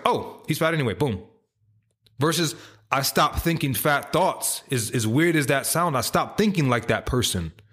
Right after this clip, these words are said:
I stopped talking to myself like that person. Okay, how would a ripped version of me speak? How would a strong version of me speak? I wouldn't say that.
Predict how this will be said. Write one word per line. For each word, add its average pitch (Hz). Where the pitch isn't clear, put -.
I 139
stopped 156
talking 196
to 147
myself 120
like 104
that 101
person. 107
Okay, 156
how 175
would 196
a 156
ripped 151
version 127
of 117
me 113
speak? -
How 165
would 165
a -
strong 151
version 117
of 110
me 113
speak? 104
I 117
wouldn't 135
say 135
that. 135